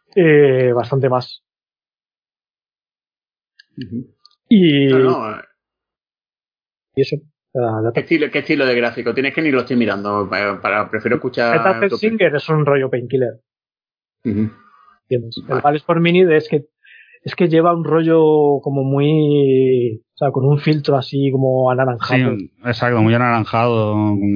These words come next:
Speaker 1: Que es como ultra molesto, <laughs> de cojones. Eh, es que encima el, el juego, muy, eh, los enemigos finales, eh, me hizo gracia porque le comenté, "Oye, pero los enemigos finales están muy currados". Dice, "Ya, coño, como que son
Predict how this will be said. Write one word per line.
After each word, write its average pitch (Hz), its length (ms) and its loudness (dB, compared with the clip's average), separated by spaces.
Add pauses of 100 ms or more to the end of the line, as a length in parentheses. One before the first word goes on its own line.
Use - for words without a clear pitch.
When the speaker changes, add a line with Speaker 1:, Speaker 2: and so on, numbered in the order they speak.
(560)
Speaker 1:
Que 156 60 0
es - 100 -2
como 151 480 2
ultra 156 260 2
molesto, 139 580 -4
<laughs> - 80 -12
de 170 60 -6
cojones. 143 840 -2 (540)
Eh, 143 400 4
es 160 100 -2
que 208 80 2
encima 202 340 2
el, 170 140 0
el 139 80 -4
juego, 165 400 2
muy, 170 220 -2 (260)
eh, 131 460 -2 (100)
los 139 240 -4
enemigos 151 640 4
finales, 160 540 -2 (480)
eh, 143 140 0
me 139 80 -2
hizo 165 100 0
gracia 160 220 2
porque 147 160 2
le 139 100 0
comenté, 160 240 0 (120)
"Oye, 196 140 2
pero 160 120 0
los 143 120 -6
enemigos 185 360 -2
finales 226 260 2
están 220 180 -2
muy 202 140 2
currados". 151 420 2
Dice, 117 140 -8
"Ya, 143 120 0
coño, 147 360 -2 (360)
como 135 240 0
que 127 120 0
son 156 840 0